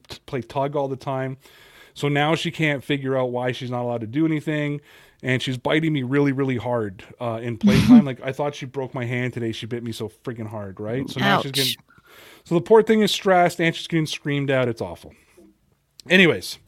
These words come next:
Speaker 1: so I'm listening to <laughs> Boston Balling today. And Gabby and, uh, her guest, uh, former Bachelorette contestant, and I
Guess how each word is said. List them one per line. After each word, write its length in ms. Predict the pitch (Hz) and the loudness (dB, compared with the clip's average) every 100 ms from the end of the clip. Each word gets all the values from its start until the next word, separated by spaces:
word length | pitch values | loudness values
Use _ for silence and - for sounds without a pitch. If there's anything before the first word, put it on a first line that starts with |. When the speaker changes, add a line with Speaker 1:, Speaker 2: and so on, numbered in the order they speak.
| - - - - _ _ - | -20 -20 -20 -20 _ _ 4
Speaker 1:
so 80 | 214 | 6
I'm 100 | 226 | 6
listening 280 | 262 277 | 4 2
to 160 | 202 226 | 2 0
<laughs> 140 | 185 226 | 2 4
Boston 340 | 190 - 175 | 4 2 -2
Balling 340 | 151 131 113 | 0 0 -2
today. 300 | 107 110 87 90 _ _ _ _ _ _ _ - - _ 170 | -6 -12 -12 -20 _ _ _ _ _ _ _ -20 -20 _ 6
And 460 | 185 190 190 185 _ - 151 | 8 8 6 2 _ -16 2
Gabby 640 | - 226 262 285 277 262 - | 4 6 4 2 0 -2 -2
and, 440 | 196 185 180 175 | 0 2 0 2
uh, 220 | 170 160 | 2 2
her 120 | 147 | 2
guest, 640 | 147 143 131 120 - - - | -2 0 2 0 -4 -16 -8
uh, 160 | 135 123 | -4 -4
former 360 | - 147 147 | -2 -2 -2
Bachelorette 1120 | 139 139 135 - 139 127 127 131 _ - - - - | 0 0 -2 -4 -2 0 0 -2 _ -20 -20 -20 -12
contestant, 800 | 139 123 139 123 - 131 123 - | -8 -4 -4 -4 -6 -6 -6 -8
and 260 | 131 123 | -8 -6
I 120 | 117 | -6